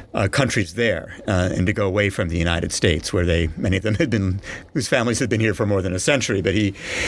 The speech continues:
he, he thought it was the best thing to do was to send them away and, and colonize other places, and that, that greatly outraged, uh, Douglass and Garrison and other abolitionists.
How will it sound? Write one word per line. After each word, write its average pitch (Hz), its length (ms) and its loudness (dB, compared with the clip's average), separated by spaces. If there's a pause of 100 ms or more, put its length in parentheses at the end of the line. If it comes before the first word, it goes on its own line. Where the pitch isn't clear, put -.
(120)
he, 117 220 2
he 101 240 -2
thought 110 160 2
it 98 40 2
was 101 140 -4
the - 80 -8
best 101 220 2
thing 98 240 0
to 107 100 0
do 95 160 2
was 90 200 0
to 90 180 0
send 95 240 2
them 90 80 2
away 87 240 2
and, 90 120 0
and 101 120 0
colonize 92 440 2
other 120 260 0
places, 101 440 -2
and 101 100 2
that, 98 280 0
that 98 160 2
greatly 107 340 0
outraged, 87 640 0
uh, 98 160 2
Douglass 90 460 2
and 87 180 0
Garrison 90 460 0
and 95 80 2
other 90 160 4
abolitionists. 90 760 0